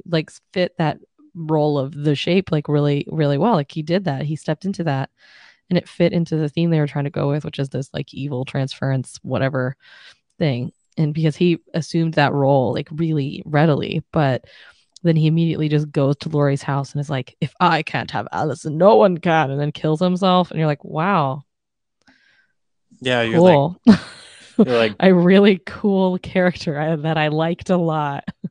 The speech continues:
Speaker 2: Yeah. <laughs> Yeah, because, yeah, like you said, he's just almost immediately, like, taken down by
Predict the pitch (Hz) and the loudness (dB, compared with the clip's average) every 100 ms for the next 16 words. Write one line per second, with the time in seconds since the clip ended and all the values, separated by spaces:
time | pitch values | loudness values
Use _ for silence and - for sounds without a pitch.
0 | _ _ 120 120 127 - - - - - | _ _ 2 4 4 0 -6 -12 -8 -6
1 | - 220 - 208 160 156 - - - - | 0 0 2 0 -2 -6 -10 -16 -20 -20
2 | - - - - 165 165 165 170 143 - | -20 -20 -20 -2 2 2 0 -4 -6 -12
3 | _ _ - - _ - 165 143 127 131 | _ _ -20 -20 _ 0 2 2 0 -4
4 | - 156 123 139 123 - 139 - - 143 | -4 -4 -4 -8 -8 -8 -10 -10 -4 -4
5 | 151 143 139 117 117 120 120 113 107 104 | -2 -4 -4 -6 -6 -4 -4 -4 -6 -6
6 | 101 98 95 - 110 104 101 92 95 92 | -6 -8 -12 -12 -16 -14 -10 -10 -8 -10